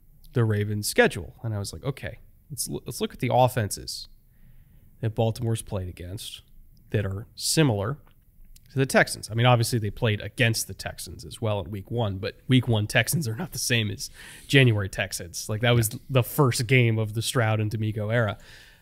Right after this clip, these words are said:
Speaker 1: Um, and they got shelled in the first quarter in that game and then kinda,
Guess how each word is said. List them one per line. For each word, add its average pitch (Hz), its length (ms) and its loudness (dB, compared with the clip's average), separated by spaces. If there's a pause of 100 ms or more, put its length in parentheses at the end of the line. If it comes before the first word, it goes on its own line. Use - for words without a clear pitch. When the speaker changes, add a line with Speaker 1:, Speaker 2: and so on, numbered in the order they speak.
(100)
Speaker 1:
Um, 101 400 -4 (420)
and 147 100 4
they 160 100 8
got 143 140 10
shelled 127 300 4
in 113 60 2
the 110 40 0
first 113 280 -4
quarter 110 260 0
in 107 60 0
that 107 180 -4
game 110 300 -4
and 107 80 -2
then 107 100 -2
kinda, 101 340 -4